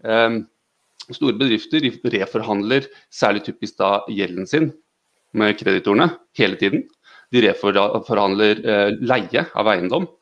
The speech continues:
hele tiden med eierne sine. Hvis du er en svær hotellkjede, så er du en løpende dialog med de som eier bygningene som du eier. Og, eh, hvis du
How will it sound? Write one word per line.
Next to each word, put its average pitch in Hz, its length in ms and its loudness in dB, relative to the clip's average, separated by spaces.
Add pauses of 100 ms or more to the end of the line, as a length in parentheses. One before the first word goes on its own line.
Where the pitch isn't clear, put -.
(100)
hele 139 240 0
tiden 113 220 0
med 131 80 0
eierne 104 180 -2
sine. 127 160 2
Hvis 147 80 -2
du - 140 -6
er - 160 -2
en 135 100 0
svær - 300 2
hotellkjede, 123 500 -4
så - 80 0
er 120 80 4
du 139 80 2
en 151 80 6
løpende 98 400 2
dialog 123 400 2
med 117 80 -2
de 92 80 -8
som 127 140 -10 (100)
eier 98 240 0
bygningene 104 540 -4 (340)
som 120 240 -6
du 123 140 -2 (100)
eier. 127 380 2 (420)
Og, 127 240 6
eh, 131 400 4 (140)
hvis - 180 -8
du 131 180 0